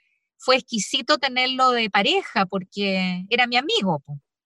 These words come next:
Entonces, inventábamos muchas tonteras juntos y teníamos mucha confianza, además,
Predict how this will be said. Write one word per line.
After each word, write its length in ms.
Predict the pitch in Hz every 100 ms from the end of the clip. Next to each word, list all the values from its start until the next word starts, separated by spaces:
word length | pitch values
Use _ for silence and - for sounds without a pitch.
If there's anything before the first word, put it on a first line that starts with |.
| _ _
Entonces, 220 | - 262
inventábamos 800 | 226 233 214 - 285 277 262 240
muchas 400 | 226 233 - 214 -
tonteras 560 | 196 190 - 220 190
juntos 640 | - 185 180 170 _ 185 196 _ _ _ _ _ _ _
y 120 | 202
teníamos 440 | 220 220 247 240
mucha 300 | 226 254 285
confianza, 960 | 214 190 180 - 262 226 196 180 170 170
además, 460 | 170 175 190 220